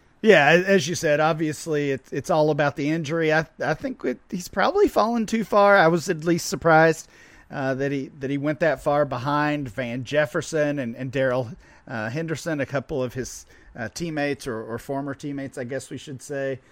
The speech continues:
uh, behind Jakobi Meyers and, and, and Michael Gallup. I, I don't know, a little too far for the O B J fall, but, um, I mean, it, we could be, you know, middle of the season before we see him play either. So,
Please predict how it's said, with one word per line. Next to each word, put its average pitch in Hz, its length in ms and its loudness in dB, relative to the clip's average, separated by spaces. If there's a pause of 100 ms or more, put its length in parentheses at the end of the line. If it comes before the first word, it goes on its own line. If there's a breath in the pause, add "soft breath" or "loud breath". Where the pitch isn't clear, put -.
(360 soft breath)
uh, 98 100 -14
behind 139 300 -8
Jakobi 143 440 -8
Meyers 135 640 -6
and, 87 480 -18
and, 87 280 -18
and 98 220 -14
Michael 127 300 -8
Gallup. 123 440 0
I, 131 340 -2
I 233 40 4
don't 160 160 2
know, 98 160 -4
a - 20 -6
little 202 360 6
too 175 240 -2
far 139 480 2 (180 soft breath)
for 170 140 -4
the 135 160 2
O 139 120 4
B 135 200 0
J 117 240 0
fall, 113 460 -2
but, 139 200 -2 (420 loud breath)
um, 85 480 -8
I - 60 -10
mean, - 220 -8
it, - 160 -8 (320)
we 156 180 -8
could 156 240 -2
be, 151 460 0 (180)
you 151 80 -12
know, 131 100 -6
middle 143 260 0
of 127 60 -2
the 127 80 -2
season 131 380 -6
before 120 320 -6
we 120 140 -6
see 117 240 -8
him 101 400 -12
play 117 400 -4
either. 80 360 -14 (120)
So, 117 300 -6